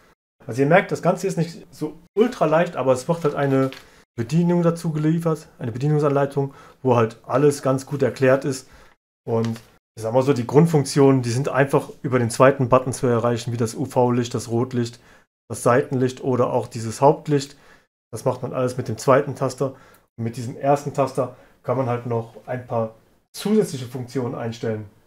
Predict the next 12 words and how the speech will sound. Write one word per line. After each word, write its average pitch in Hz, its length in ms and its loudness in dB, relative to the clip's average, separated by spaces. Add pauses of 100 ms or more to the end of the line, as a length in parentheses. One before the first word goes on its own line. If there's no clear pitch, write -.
(300)
Und 240 140 4
was 240 160 0
praktisch 208 340 2
ist, 185 160 -6
ist, 170 300 -4
dass 165 160 0
die 156 140 -4
Lampe 160 280 2
sich 143 220 -6
die - 160 -4
Einstellungen 123 580 -2
merkt. 143 360 0